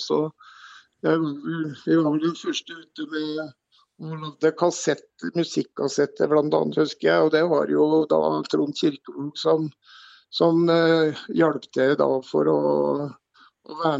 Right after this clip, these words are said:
med på det. Jeg husker vi hadde vel en, eh, en kassett hvor, eh, den drev og seilet nedover Glomma og havna i Fredrikstad eller noe sånt, og inn i Stjernehallen.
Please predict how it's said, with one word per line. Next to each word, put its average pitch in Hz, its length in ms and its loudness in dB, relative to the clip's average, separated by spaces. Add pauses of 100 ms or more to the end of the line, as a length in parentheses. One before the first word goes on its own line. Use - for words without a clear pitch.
med 135 100 -2
på 143 140 0
det. 139 100 2
Jeg 143 160 0
husker 147 300 -4
vi 151 80 0
hadde 143 240 0
vel 147 180 0
en, 135 220 -2 (100)
eh, 147 300 0 (760)
en 151 160 -2
kassett 160 560 -2
hvor, 156 200 -8
eh, 156 420 -8 (420)
den 156 160 -12 (280)
drev 151 260 0
og 151 100 -4
seilet 151 400 -2
nedover 147 400 -4
Glomma 147 400 -2
og 147 480 -2
havna 147 400 -6
i 147 240 -4
Fredrikstad 143 800 -8
eller 147 160 -8
noe 143 100 -16
sånt, 147 320 -10
og 147 400 -6
inn 143 160 -8
i 143 80 -8
Stjernehallen. 143 640 -6